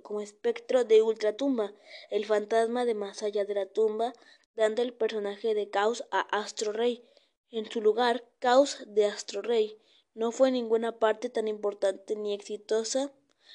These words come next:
ni tan exitoso como Peña, ya que Astro Rey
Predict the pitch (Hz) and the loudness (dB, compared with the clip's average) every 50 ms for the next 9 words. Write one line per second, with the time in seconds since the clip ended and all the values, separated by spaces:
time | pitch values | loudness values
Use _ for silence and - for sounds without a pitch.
0 | - - - 214 202 233 226 233 269 262 - 240 226 - 240 233 - 277 - 233 | -18 -12 -12 -6 -2 0 0 0 0 -2 -4 -6 -4 -2 -2 -2 -4 -4 -6 -6
1 | 214 196 185 - - 123 - - - _ _ _ _ _ _ _ _ _ _ _ | -6 -6 -8 -8 -10 -12 -12 -14 -20 _ _ _ _ _ _ _ _ _ _ _
2 | _ _ _ _ _ _ _ _ _ _ - 233 240 240 294 294 277 269 - 262 | _ _ _ _ _ _ _ _ _ _ 0 2 4 6 6 6 6 6 4 4
3 | 226 208 208 220 220 220 240 226 | 4 4 4 4 4 2 2 0